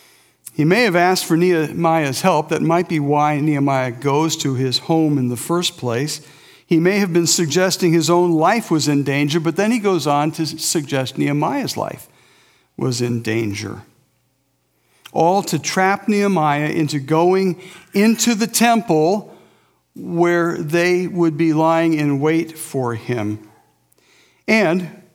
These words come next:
where if he survived, he would certainly be discredited for violating the law of Moses, since he didn't have access to that part of the temple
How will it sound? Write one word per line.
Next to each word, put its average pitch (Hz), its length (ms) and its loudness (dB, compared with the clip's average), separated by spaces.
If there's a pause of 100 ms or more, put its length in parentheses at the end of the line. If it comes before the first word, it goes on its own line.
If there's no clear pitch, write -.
(200)
where 175 260 2
if 175 200 0
he 180 100 0
survived, 175 580 2
he 175 80 0
would 156 160 0
certainly 185 420 0
be 151 140 -2
discredited 151 840 0
for 151 160 -4
violating 156 680 2
the 147 80 0
law 143 260 2
of 135 80 -2
Moses, 147 500 0
since 156 260 -2
he 156 80 2
didn't 165 240 0
have 151 400 0
access 170 680 0
to 156 80 -10
that 143 240 -2
part 147 220 0
of 143 60 -4
the 135 80 -4
temple 135 720 -2